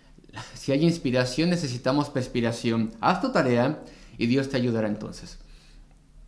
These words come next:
a través de su Espíritu. Sin embargo, los falsos maestros, según ellos, tienen secretos.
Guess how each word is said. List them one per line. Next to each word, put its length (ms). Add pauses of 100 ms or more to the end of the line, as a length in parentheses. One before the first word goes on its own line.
(400)
a 120
través 320
de 60
su 100
Espíritu. 640 (440)
Sin 160
embargo, 260
los 140
falsos 400
maestros, 380
según 240
ellos, 200
tienen 240
secretos. 720